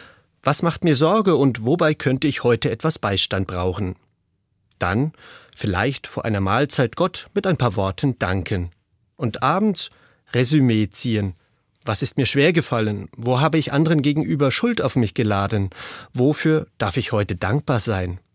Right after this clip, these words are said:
Und den vergangenen Tag so in Gottes gute Hand legen und beruhigt einschlafen. Und beten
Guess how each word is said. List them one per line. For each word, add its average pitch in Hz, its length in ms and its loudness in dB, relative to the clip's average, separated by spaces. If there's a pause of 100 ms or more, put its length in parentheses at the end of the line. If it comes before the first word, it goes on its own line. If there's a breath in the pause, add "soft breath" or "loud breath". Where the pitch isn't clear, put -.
(220)
Und 156 360 0 (440 loud breath)
den 160 100 0
vergangenen 170 560 4
Tag 123 340 0
so 127 440 2
in 110 180 -2
Gottes 120 400 0
gute 113 380 -2
Hand 101 240 -2
legen 110 480 0 (260 loud breath)
und 156 360 0
beruhigt 110 640 -2
einschlafen. 90 760 -4 (1120)
Und 160 420 2
beten 160 500 2